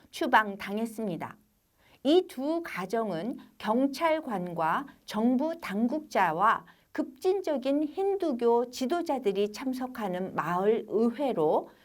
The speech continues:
두 번이나 불려가 힌두교로 재개종되도록 강요당했습니다.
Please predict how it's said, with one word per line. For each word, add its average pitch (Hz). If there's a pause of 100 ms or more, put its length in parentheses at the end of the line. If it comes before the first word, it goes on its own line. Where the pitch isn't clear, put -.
(100)
두 285
번이나 254
불려가 170 (280)
힌두교로 349 (100)
재개종되도록 277 (240)
강요당했습니다. 190